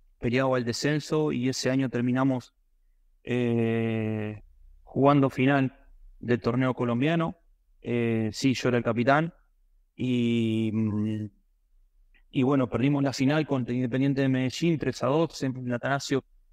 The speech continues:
en, en Medellín. Ese Independiente de Medellín jugaba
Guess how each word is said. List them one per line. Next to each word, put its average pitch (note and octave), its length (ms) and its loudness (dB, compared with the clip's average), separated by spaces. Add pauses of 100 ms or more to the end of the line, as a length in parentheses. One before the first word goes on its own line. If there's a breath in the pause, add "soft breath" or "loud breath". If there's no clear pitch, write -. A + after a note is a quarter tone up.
(220)
en, B2+ 380 -2
en B2 180 0
Medellín. B2 560 2 (200)
Ese C#3 380 0
Independiente C3+ 520 0
de C3 100 0
Medellín B2+ 460 0
jugaba B2 1000 -2